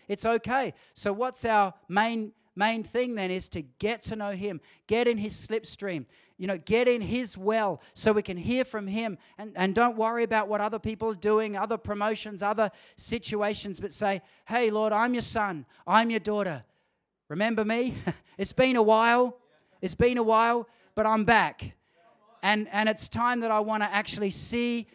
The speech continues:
my destiny fulfilled. I wanna see those great things that I've heard, even over other people." In fact, you can steal someone else's prophecy if you want to. Do whatever you like. I'm telling you, it's true.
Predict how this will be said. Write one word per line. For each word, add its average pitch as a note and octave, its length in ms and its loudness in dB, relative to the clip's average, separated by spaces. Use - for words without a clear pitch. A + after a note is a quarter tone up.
my A3+ 380 6
destiny G3 560 -2
fulfilled. F3 500 -4
I F#3+ 60 4
wanna B3+ 240 2
see C4 520 0
those G3+ 220 2
great G3+ 340 -2
things F#3 500 -4
that G3+ 160 -2
I've G#3 220 2
heard, G#3 240 -2
even A#3+ 260 0
over A#3+ 200 0
other A3+ 240 0
people." A#3+ 320 0
In G#3 80 -6
fact, A3+ 260 -6
you C4+ 100 -2
can B3+ 140 -4
steal B3+ 320 2
someone A#3 260 -2
else's A#3 260 -4
prophecy A3+ 540 -6
if G3+ 140 -4
you F#3+ 80 -2
want G#3+ 200 -2
to. B3 140 -2
Do C#4 160 4
whatever C4+ 320 8
you B3 140 4
like. A#3 420 4
I'm C4+ 200 4
telling D4+ 340 0
you, B3 80 0
it's A#3 260 0
true. A#3 380 2